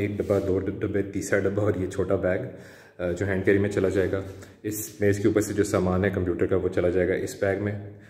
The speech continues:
कुछ जो रह जाएगा वो डब्बों में चला जाएगा। वेइंग मशीन आखिर तक के लिए रखी होती है और ये तारें जो हैं ये इंटरनेट की हैं।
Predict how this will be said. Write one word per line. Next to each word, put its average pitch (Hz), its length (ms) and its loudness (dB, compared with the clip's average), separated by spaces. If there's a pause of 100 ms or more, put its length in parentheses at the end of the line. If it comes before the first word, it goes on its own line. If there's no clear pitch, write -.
(160)
कुछ 104 200 -2
जो 113 80 8
रह 101 160 8
जाएगा 101 300 6
वो 92 600 0
डब्बों 98 220 0
में 101 100 2
चला 98 200 2
जाएगा। 95 320 0 (1800)
वेइंग 113 320 4
मशीन 113 260 0
आखिर 104 380 0
तक - 160 2
के 120 60 -2
लिए 113 100 4
रखी 110 260 0
होती 110 240 2
है 104 300 -4
और 98 80 -2
ये 101 80 2
तारें 101 360 2
जो 101 80 0
हैं 101 100 0
ये 98 140 2
इंटरनेट 95 460 -2
की 95 60 -4
हैं। 92 100 -6